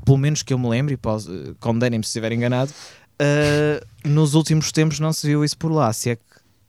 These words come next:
alguma vez, não sei, não quero estar aqui a arriscar,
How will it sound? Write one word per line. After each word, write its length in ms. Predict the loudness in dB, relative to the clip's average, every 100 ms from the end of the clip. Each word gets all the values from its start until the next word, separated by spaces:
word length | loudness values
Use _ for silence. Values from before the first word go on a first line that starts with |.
| _
alguma 340 | -6 -2 -2 -2
vez, 360 | -2 -4 -8 -12
não 160 | -6 -4
sei, 200 | -4 -4
não 120 | -4
quero 140 | -6 -6
estar 160 | -6
aqui 160 | -6 -6
a 40 |
arriscar, 360 | -8 -8 -8